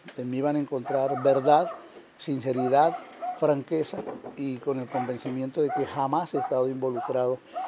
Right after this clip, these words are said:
en las acciones delictivas que ha querido imputarme la dea y la Fiscalía General de la Nación,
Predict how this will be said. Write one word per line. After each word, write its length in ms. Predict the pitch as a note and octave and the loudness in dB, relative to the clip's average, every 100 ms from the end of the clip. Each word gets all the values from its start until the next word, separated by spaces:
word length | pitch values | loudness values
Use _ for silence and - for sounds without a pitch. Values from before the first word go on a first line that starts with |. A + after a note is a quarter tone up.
| - | -4
en 380 | C3 B2+ B2+ B2 | -4 -2 -4 -2
las 160 | B2 B2 | -2 -2
acciones 560 | B2+ - C3 C#3 C3+ - | -4 -2 -2 -2 -8 -2
delictivas 760 | C3+ A#2+ F#5 C3 B2+ C#3 C3+ - - - - | -2 0 -4 -2 0 2 0 -6 -20 -20 -20
que 120 | - C3 | 0 0
ha 80 | |
querido 280 | A2+ C3 C3+ | 2 0 0
imputarme 800 | C3 A#2 C3+ C#3 B2 C3+ C3 B2 | -4 -4 -4 0 -2 -2 -6 -6
la 200 | B2 B2+ | -2 0
dea 320 | B2 C#3 C#3+ | 2 4 4
y 60 | B2+ | 2
la 120 | A#2+ | -2
Fiscalía 560 | - - B2+ A#2 A#2+ A#2+ | -6 -8 -4 -4 -2 -2
General 400 | A#2+ A#2+ A#2+ B2 | -4 -4 -4 -2
de 80 | |
la 100 | B2 | -2
Nación, 580 | A#2 A#2 - C3 B2+ A#2+ | -4 -8 -4 -2 -2 -6